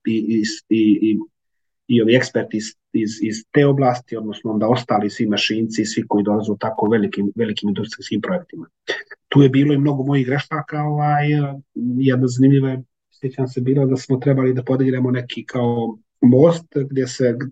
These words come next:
iznad te velike hale i taj most je došao, nije došao ofarban dovoljno dobro.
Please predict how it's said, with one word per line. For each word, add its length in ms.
iznad 320
te 120
velike 360
hale 380
i 300
taj 180
most 260
je 40
došao, 340
nije 160
došao 320
ofarban 440
dovoljno 400
dobro. 300